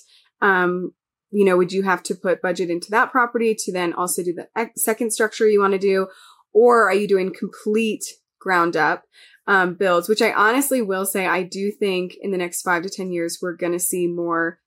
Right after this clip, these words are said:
builds for short-term rentals. I think it's just a reality that as the unique space grows, these homes <laughs> that are oddly shaped and triangles and whatnot,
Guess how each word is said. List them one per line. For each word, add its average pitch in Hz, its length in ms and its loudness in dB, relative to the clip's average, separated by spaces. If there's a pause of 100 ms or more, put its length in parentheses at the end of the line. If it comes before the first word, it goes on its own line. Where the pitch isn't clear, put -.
(160)
builds 156 360 0
for 165 200 -2
short-term 151 360 -6
rentals. - 420 -6
I - 100 -6
think 175 200 0
it's 170 140 -4
just - 260 -4
a 180 60 -4
reality 175 500 2
that 175 260 -2 (480)
as 202 240 2
the 233 80 -2
unique 208 260 4
space 190 360 -2
grows, 208 640 0 (800)
these 202 200 -2
homes 214 560 0 (220)
<laughs> 247 200 -2
that 240 180 -2
are 196 260 0
oddly 208 340 2
shaped 202 440 0
and 180 140 -2
triangles 196 540 -2
and 202 80 -4
whatnot, 190 360 0